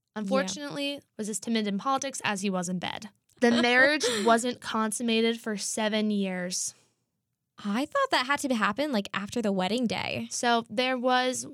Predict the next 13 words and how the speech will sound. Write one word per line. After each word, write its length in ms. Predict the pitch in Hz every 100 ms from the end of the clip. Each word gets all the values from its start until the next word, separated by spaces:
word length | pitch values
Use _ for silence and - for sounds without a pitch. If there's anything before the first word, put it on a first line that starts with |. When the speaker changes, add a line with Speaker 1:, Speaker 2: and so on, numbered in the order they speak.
| 330 _
Speaker 1:
at 160 | - 240
the 80 | 262
wedding 280 | 254 277 277
day, 260 | 285 294 - _ _ _ _ _ _
which, 240 | 233 262 254
by 140 | 247
the 60 | 240
way, 160 | 214
Speaker 2:
Wedding 220 | 202 202 190
Speaker 1:
he 120 | 277
Speaker 2:
night. 40 |
Speaker 1:
was, 160 | 277 240
like, 220 | 214 -